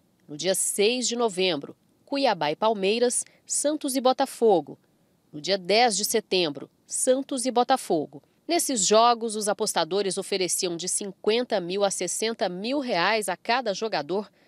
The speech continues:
por cada partida. Também estão sendo investigados jogos de campeonatos estaduais.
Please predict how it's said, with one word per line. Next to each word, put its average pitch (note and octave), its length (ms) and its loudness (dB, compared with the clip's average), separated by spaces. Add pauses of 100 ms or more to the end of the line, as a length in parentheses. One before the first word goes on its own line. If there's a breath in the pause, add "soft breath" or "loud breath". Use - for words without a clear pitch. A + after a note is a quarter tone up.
(220 soft breath)
por - 220 -8
cada G#3 340 0
partida. E3+ 640 -4 (340)
Também G3 320 2
estão F#3 300 -2
sendo D#3+ 260 -4
investigados F#3 840 0 (260 soft breath)
jogos G3+ 420 0
de F#3+ 80 -6
campeonatos G3+ 580 -6
estaduais. G#3 680 -2